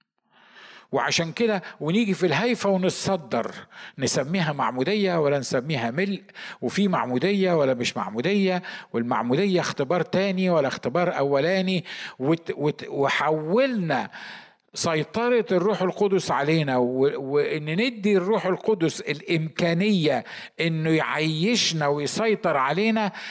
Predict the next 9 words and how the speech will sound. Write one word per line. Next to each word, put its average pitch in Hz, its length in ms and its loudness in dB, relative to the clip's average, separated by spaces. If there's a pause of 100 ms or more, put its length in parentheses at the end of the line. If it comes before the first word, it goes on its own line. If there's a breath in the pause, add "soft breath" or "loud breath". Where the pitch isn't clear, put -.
(140 loud breath)
حولنا 208 840 2
الموضوع 175 720 4
لمجرد 165 720 0
شوية 180 540 0 (100)
تعاليم 185 640 0 (300 loud breath)
بنتخانق 185 760 0
عليها 165 600 2
وبنختلف 160 760 -2
عليها، 208 640 0